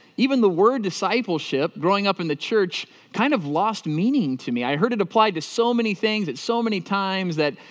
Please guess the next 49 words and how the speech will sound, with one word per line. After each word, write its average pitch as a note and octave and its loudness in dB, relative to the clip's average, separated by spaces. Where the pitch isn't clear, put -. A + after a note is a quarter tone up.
that E3+ 2
basically G#3 2
anything A#3+ 2
that G3 0
the E3+ -2
church F3+ -2
did F#3 2
that D3 2
could D3+ -2
have D3 0
any A3+ 0
spiritual F#3+ 2
impact F3 0
whatsoever, G#3+ 2
it's D#3 -2
like, D3 0
"Oh, E3+ 4
that's E3 -2
for D#3+ -6
discipleship." B2+ -6
Right? D#3+ 0
And E3+ -4
so F3+ 2
it F3+ 2
was F3+ 0
so, A3+ 2
like, C3+ -2
broad F3+ 0
and B2+ -4
nebulous. D#3+ -2
I D3+ -6
was E3 -2
like, D3 -2
"Well, D#3 0
what D3 -4
am B3+ -2
I F#3+ 0
really G#3 -2
supposed F3+ -4
to D#3 -4
do D3 -2
here?" - -8
Because F3+ 0
we're G3 4
doing C#4+ 0
all G3 2
kinds D#3 -4
of B2 -16
programs, C#3 -4